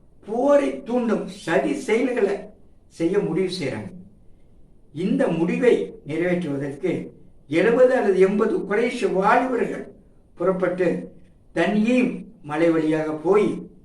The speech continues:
முஸ்லிம்கள் கூடாரத்தை நெருங்குறாங்க. ஆனா நபி ஸல்லல்லாஹு அலைஹி வஸல்லம் அவர்கள் நியமித்த அந்த பாதுகாப்பு படை வீரர்கள் அவர்கள் அனைவரையும் சுற்றி வளைத்து கைது செய்திடுறாங்க. ஆனா நபி ஸல்லல்லாஹு அலைஹி வஸல்லம் அவர்கள்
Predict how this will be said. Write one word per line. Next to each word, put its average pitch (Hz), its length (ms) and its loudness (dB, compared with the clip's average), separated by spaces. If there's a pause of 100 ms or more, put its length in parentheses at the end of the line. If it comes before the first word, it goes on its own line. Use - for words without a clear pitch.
(400)
முஸ்லிம்கள் 226 760 0
கூடாரத்தை 220 580 -2
நெருங்குறாங்க. 185 720 -2 (800)
ஆனா 147 260 -4
நபி 147 180 -2
ஸல்லல்லாஹு 233 460 4
அலைஹி 240 120 6
வஸல்லம் 196 440 0
அவர்கள் 180 400 2
நியமித்த 165 420 -4
அந்த 170 200 -2
பாதுகாப்பு 254 720 0
படை 202 200 -2
வீரர்கள் 196 760 0 (640)
அவர்கள் 151 320 -4
அனைவரையும் 277 840 4
சுற்றி 233 520 -10
வளைத்து 196 500 0
கைது 214 400 0
செய்திடுறாங்க. - 580 -8 (960)
ஆனா 123 180 -8
நபி 139 280 -4
ஸல்லல்லாஹு 185 340 4
அலைஹி 180 200 2
வஸல்லம் 175 260 -4
அவர்கள் 143 560 -4